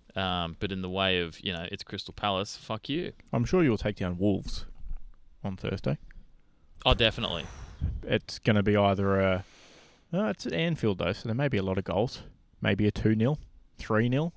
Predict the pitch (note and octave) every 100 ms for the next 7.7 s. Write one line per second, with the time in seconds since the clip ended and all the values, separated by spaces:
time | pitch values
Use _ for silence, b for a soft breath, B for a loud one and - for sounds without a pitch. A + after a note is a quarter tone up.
0 | - B2 D3+ - - - - - - -
1 | - - - - - - F2+ - F2 E2+
2 | E2 E2 D2+ D2+ - - G1+ E2+ - -
3 | G3+ B2 F#2+ F#2+ F2 E2+ F#2 - - A#2
4 | G#2+ F2 - - - C3 C#3 D3 C3+ C#3+
5 | B2 F#2 F#2 F#2+ F#2 F#2+ F#2 F#2 - G2+
6 | - A#2+ B2+ A2+ G2+ G2+ F#2+ F2 E2 G#2+
7 | F#2 G2+ F#2 F2 F2 D2+